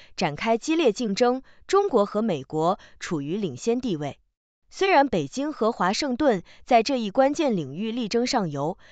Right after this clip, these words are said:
但他们也共同担忧A I不受控制的发展对人类安全构成的威胁。中国、美国和俄罗斯的高级官员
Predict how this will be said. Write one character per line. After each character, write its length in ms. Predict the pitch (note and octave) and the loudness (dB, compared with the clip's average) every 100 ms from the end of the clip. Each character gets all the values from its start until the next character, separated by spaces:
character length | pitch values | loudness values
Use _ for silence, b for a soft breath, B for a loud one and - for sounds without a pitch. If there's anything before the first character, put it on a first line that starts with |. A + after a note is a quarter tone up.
| b b | b b
但 200 | E4+ D4+ | 2 4
他 180 | F4 | 2
们 260 | E4+ C4 F3+ b b b | 4 2 0 b b b
也 180 | F#3+ F#3 | -2 0
共 240 | - G4 | 2 0
同 240 | A#3 F#3 F#3+ | 0 -2 2
担 220 | A#3 B3 | 2 4
忧 240 | B3+ B3 b b | 4 4 b b
A 220 | B3 C#4 | 0 2
I 240 | - C#4 F#3+ | 4 4 2
不 180 | - | -2
受 220 | F#3+ B3+ A3 | 0 2 0
控 260 | - C#4 | -2 -4
制 140 | G#3+ F#3+ | -2 -4
的 100 | - | -2
发 240 | A3+ B3+ | 0 0
展 260 | B3 D3+ - b b | 0 -4 -6 b b
对 160 | B3+ | 0
人 240 | G3 F3 A3 | 2 0 2
类 120 | C4+ | 2
安 220 | - D#4 | 2 0
全 320 | D#4+ F#3+ D#3+ - - | 0 -2 -4 -6 -2
构 180 | D4 F#3+ | 2 2
成 200 | - C#3+ | -2 -8
的 100 | D#3 | -2
威 180 | G#3 | -2
胁。 360 | A3 - C3+ C#3 _ _ _ _ _ _ | -2 -8 -10 -12 _ _ _ _ _ _
中 260 | - F#4+ G4 | 0 0 2
国、 360 | E3+ D#3 F3 b b b | 0 0 -4 b b b
美 220 | G3+ F#3 | 0 2
国 260 | G3+ A3 | 4 4
和 160 | C#4 C#4 | 4 2
俄 180 | C4 A3+ | 2 2
罗 180 | C#4+ C4 | 4 2
斯 180 | - D4 | 0 2
的 180 | A#3+ | 4
高 220 | G#3 D4 E4 | 6 4 4
级 180 | - | 2
官 240 | F#3 A#3 A#3+ | 2 2 4
员 300 | F#3 E3+ | 2 0